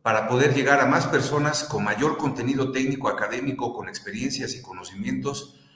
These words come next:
que la verdad es que yo les agradezco a cada uno de ustedes que podamos tener estos espacios para poderlo compartir. Muchísimas gracias, maestra.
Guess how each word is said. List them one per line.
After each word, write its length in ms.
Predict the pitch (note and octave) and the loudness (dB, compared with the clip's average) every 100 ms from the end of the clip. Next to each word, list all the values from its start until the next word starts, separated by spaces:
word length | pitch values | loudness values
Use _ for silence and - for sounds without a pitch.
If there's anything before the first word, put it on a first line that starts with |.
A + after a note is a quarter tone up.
| _ - | _ -6
que 80 | G2+ | 2
la 80 | |
verdad 280 | G2+ A2 C3 | 2 6 4
es 100 | C3 | 4
que 100 | B2 | 2
yo 100 | B2 | 2
les 180 | C#3 A#2 | 2 2
agradezco 420 | G#2 A2 B2 B2+ | 2 2 0 0
a 80 | A#2+ | 0
cada 180 | B2+ B2+ | 2 2
uno 220 | B2 B2 | 2 0
de 60 | A#2+ | -2
ustedes 340 | - B2 A#2+ | -2 -2 -2
que 80 | - | -6
podamos 420 | G2+ A2 B2+ - | -4 -2 -2 -4
tener 220 | G2+ - | -4 -6
estos 280 | - - - | -6 -8 -8
espacios 440 | - A#2 A#2 A#2 | -6 -4 -4 -4
para 280 | - G2 - | -6 -6 -6
poderlo 360 | G2+ G#2 G#2 G#2 | -6 -8 -6 -8
compartir. 760 | F2+ F#2 F#2 - G2+ G2+ - - - - _ - - | -10 -8 -8 -8 -12 -14 -16 -20 -20 -20 _ -20 -20
Muchísimas 500 | G2 F#2+ C3 C3+ A2 | -14 -6 -2 2 2
gracias, 380 | A2 B2 A2+ G2 | 4 4 2 -2
maestra. 340 | F#2 F2+ F2+ | -2 -6 -6